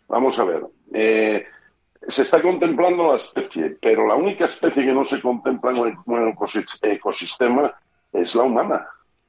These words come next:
que somos una especie más de la naturaleza y que además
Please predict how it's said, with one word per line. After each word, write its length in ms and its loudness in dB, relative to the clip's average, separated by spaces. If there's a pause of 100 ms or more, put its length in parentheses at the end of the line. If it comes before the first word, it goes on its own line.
(220)
que 100 -2
somos 340 0
una 120 2
especie 380 0
más 280 2
de 60 2
la 140 4
naturaleza 440 -2 (100)
y 140 -4
que 160 -2
además 540 0